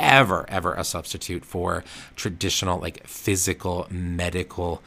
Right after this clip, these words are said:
healing or things like therapy, different types of therapy and counseling, okay? Um, go and see your, your, your Reiki master, go and see your spiritual healer to help you with those issues, but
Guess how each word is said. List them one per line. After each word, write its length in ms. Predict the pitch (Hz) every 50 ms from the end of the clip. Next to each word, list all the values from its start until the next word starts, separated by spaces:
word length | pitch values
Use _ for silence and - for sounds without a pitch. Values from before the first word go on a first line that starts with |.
| - - - - -
healing 580 | - - - 98 95 87 82 85 85 85 85 - - - - - - -
or 460 | - 98 101 101 101 95 95 92 95
things 320 | - - 95 90 87 -
like 240 | 95 87 82 - - -
therapy, 680 | - - - - - 92 87 85 85 80 - - 82
different 340 | 82 80 82 80 - - -
types 240 | - - - - -
of 80 | 87 -
therapy 640 | - - - 82 - 78 78 - - - - -
and 160 | - 104 87 -
counseling, 560 | - 82 82 82 - - - 57 - - 98 - - - - _ -
okay? 220 | - - 98 123 - - - - - - -
Um, 300 | - 98 95 92 92 90 92 - - - - - - _ - _ _ - - - - - - - - 113 110
go 200 | 98 117 113 123
and 100 | 135 131
see 140 | - - 135
your, 200 | 123 120 117 -
your, 260 | 110 117 113 110 -
your 200 | - 104 101 104
Reiki 360 | 98 98 95 - - 95 90
master, 420 | 87 87 82 85 - - 90 58 - 98
go 180 | - 101 95 92
and 100 | 95 92
see 120 | - -
your 140 | 92 90 90
spiritual 460 | 87 - - 90 85 82 - - 98
healer 380 | 82 - 87 87 87 92 92 98 - - - - - -
to 120 | - - -
help 320 | - - 101 90 82 -
you 200 | 98 92 92 101
with 260 | 92 73 95 98 95
those 220 | - 95 92 90 -
issues, 420 | 95 87 - - 101 104 107 -
but 380 | - 98 92 92 92 90 -